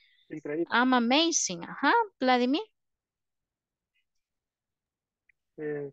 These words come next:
Speaker 1: significa increíble.
Speaker 2: Increíble, estoy increíblemente bien, right? I'm amazing, nice. Y si yo digo, I'm wonderful.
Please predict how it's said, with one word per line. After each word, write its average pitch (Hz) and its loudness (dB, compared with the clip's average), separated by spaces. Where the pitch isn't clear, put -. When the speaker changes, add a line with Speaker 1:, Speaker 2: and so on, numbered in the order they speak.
Speaker 1:
significa 170 -6
increíble. 151 -4
Speaker 2:
Increíble, 233 2
estoy 208 -2
increíblemente 208 -2
bien, 185 -2
right? 175 -2
I'm 202 0
amazing, 196 -2
nice. 190 -4
Y 269 6
si 269 0
yo 277 6
digo, 294 4
I'm 240 0
wonderful. 262 0